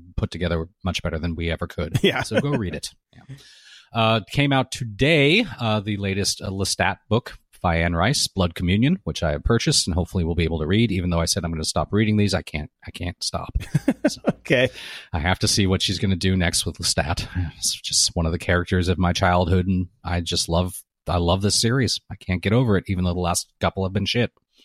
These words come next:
Speaker 1: So we'll see if this one's shit or not. I'll let you know. And I got a notice also from Amazon, uh, that, uh, coming April second, twenty nineteen, so a bit early, we're getting Agency by William Gibson.
Speaker 2: It's actually a little late because it was supposed to be out in December this year.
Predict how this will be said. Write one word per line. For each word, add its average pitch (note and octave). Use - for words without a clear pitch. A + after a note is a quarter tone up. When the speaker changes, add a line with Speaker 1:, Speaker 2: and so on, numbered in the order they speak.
Speaker 1:
So G2
we'll G2+
see C3
if B2
this D3+
one's C#3+
shit D#3+
or E3
not. F3+
I'll F2+
let F#2
you B2+
know. A#2
And C#3
I D#3
got D3+
a D#3
notice E3
also F3
from E3+
Amazon, E3
uh, B2+
that, B2+
uh, B2+
coming C#3
April F3
second, A#3+
twenty F3
nineteen, E3+
so A2+
a G#2+
bit -
early, A#2+
we're A#2+
getting A2
Agency A#2
by A2+
William G2+
Gibson. E2+
Speaker 2:
It's -
actually F3
a D3+
little B2
late C#3
because A#2+
it C3
was A#2
supposed -
to A#2+
be B2
out G#2
in G#2
December G#2+
this G2
year. F#2+